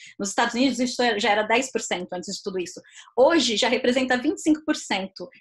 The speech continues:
E uma pesquisa feita com essas pessoas disseram que esse é um hábito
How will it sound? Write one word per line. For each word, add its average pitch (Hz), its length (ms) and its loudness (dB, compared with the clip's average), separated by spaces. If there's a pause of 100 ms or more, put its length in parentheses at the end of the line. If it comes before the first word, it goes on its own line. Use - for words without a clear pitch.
E 247 140 0
uma 320 180 4
pesquisa 262 840 0 (320)
feita 254 500 0 (180)
com 214 140 -4
essas 202 300 -4
pessoas 240 640 2
disseram 240 480 -2
que 254 320 0
esse 285 200 0
é 330 40 4
um 247 180 2
hábito 262 500 2